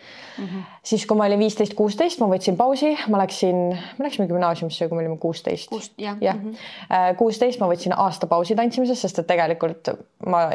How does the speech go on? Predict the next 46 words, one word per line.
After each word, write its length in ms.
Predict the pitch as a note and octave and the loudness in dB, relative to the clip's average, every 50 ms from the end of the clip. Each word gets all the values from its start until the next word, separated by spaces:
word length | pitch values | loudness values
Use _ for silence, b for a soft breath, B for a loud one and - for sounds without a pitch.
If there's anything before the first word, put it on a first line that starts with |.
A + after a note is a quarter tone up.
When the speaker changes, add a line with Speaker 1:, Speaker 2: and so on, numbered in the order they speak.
| - - - | -2 -2 -2
Speaker 2:
nagu, 220 | - F3+ E3+ F#3 F#3+ | -4 -2 0 -2 -2
mul 240 | - - G#3 A3 A3+ | -2 0 0 2 2
oli 140 | A#3 A#3+ G3+ | 2 4 4
terve 180 | A#3+ A#3+ A3+ G3 G#3 | 4 2 4 4 2
aja 100 | G3+ F#3 F3 | 2 2 0
siuke 160 | F#3 F#3 E3+ E3 | -2 -4 -4 -2
tunne, 220 | F#3+ F#3+ F3 E3 | 0 2 2 2
et 80 | E3 D#3+ | 0 0
ma 80 | E3+ E3 | 0 0
tegelikult 220 | F#3 F3+ E3 - E3+ | 2 2 2 0 0
ei 60 | E3 | 0
taha 140 | F3+ F3+ - | 0 2 2
tantsimisega 480 | F3 E3+ E3 - - D#3+ D#3 D#3+ D#3 D#3 | 0 0 0 -2 -6 -4 -4 -4 -2 -2
tegeleda, 460 | D3+ - - - - - - - - | -2 -2 -2 -2 -2 -2 -2 -2 -2
et 100 | - - | -2 -2
see 80 | - F3 | -2 0
oli 120 | E3 E3 E3 | 0 2 2
mu 80 | E3 | 2
ema 220 | F3 G3 F#3+ E3 D#3+ | 2 4 2 2 2
soov, 380 | D#3 B3 B3 B3 A#3 A3+ A3 A3 B B B B B | 2 2 2 2 2 2 0 -2 B B B B B
mis 140 | B E3 - | B -6 -2
ta 80 | - E3 | 0 0
tahtis, 280 | F3 E3+ E3 F3 D#3+ E3+ E3 | 0 0 0 -4 -2 -2 -2
et 60 | D#3+ | 0
ma 80 | E3 D#3+ D#3+ | 0 0 2
teeks, 340 | A#3 A#3+ A3 G#3 G#3 - - D#3+ | 2 2 2 2 0 -2 -6 -6
et 80 | D3+ E3+ | -4 -2
ma 80 | E3 D#3+ | -2 0
ei 60 | D#3+ | 0
taha 160 | D#3 D3+ D3+ | -2 -2 -4
seda 160 | - - D#3 - D3+ | -6 -8 -8 -6 -4
teha. 160 | D#3 D#3 - A#3+ A3+ | -2 -2 0 0 -2
Speaker 1:
Mhm. 160 | A3 G3 G3 B B B F3 F3+ | -2 -4 -6 B B B -2 -2
Speaker 2:
Ehk 80 | E3+ | -2
siis, 160 | - F3 - - | -4 -4 -2 -2
siis 140 | F#3 E3 D#3+ | -4 -2 0
mul 140 | F3 F3 E3+ | 0 2 2
oli 140 | D#3+ E3 D#3+ | 2 2 2
nagu 180 | D#3+ D#3 D#3+ E3 | 0 0 -2 -2
see 140 | - F3 E3 | -2 0 2
võimalus, 380 | E3+ E3 E3 D3+ D#3 D#3+ D#3+ D#3+ | 2 2 2 2 0 0 -2 -2
et 80 | D#3+ | 0
nüüd 380 | F3 F#3+ F#3+ F#3 F3+ F#3 - - | 0 2 2 0 0 -4 -6 -6
mina 220 | F3+ E3+ D#3+ D3+ D#3 | -4 -2 -2 -2 -2
ise 160 | D#3+ D#3+ E3 | -2 -2 -2
otsustan, 400 | E3 E3 - D#3+ - E3+ D#3 | -4 -4 -6 -10 -8 -6 -4